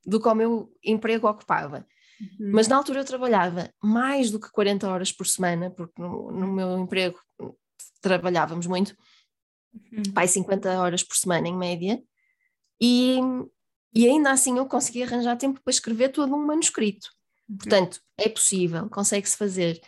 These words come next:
Speaker 1: Ah, mas eu também acredito que vai muito da energia de cada um, se é para deixar um dia dedicado para isso,
Speaker 2: Uhum.
Speaker 1: ah, se é para arranjar um, meia horinha todos os dias, porque há pessoas que se dão muito bem a arranjar meia hora todos os dias, e às vezes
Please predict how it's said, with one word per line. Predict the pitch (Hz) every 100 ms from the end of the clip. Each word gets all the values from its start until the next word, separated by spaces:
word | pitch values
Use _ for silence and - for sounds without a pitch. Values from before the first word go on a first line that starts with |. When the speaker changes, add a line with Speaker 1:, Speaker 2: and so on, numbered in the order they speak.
| _ _ _ -
Speaker 1:
Ah, | 202 202 196 196
mas | 226 226
eu | 240
também | 240 247 254
acredito | 254 247 269 -
que | 208
vai | 220
muito | 220 240 233
da |
energia | 220 220 214 226
de | 220
cada | - 214 226
um, | 214 190 190
se | - 180
é | 175
para | 185 180
deixar | 202 196 - 220 190 190
um | 202
dia | 202 202
dedicado | 185 190 196 190 185
para | 196 190
isso, | 214 226 226 - - 214 214 - - _ -
Speaker 2:
Uhum. | 190 190
Speaker 1:
ah, | 170
se | - 202
é | 196 185 185 180 185 180
para | 196 196
arranjar | 202 202 190 185
um, | 185 - _
meia | 185 208 208
horinha | 196 202 208
todos | 208 202 180
os |
dias, | 175 190 196 208
porque | - 180
há | 202
pessoas | - 214 233
que | - -
se | -
dão | 220
muito | 226 233 220
bem | 220 226
a |
arranjar | 226 233 220 214 240 262 _ _ _ -
meia | 214 247 240
hora | 226 233
todos | 233 214
os | 180
dias, | 185 190
e |
às | 208 220
vezes | 220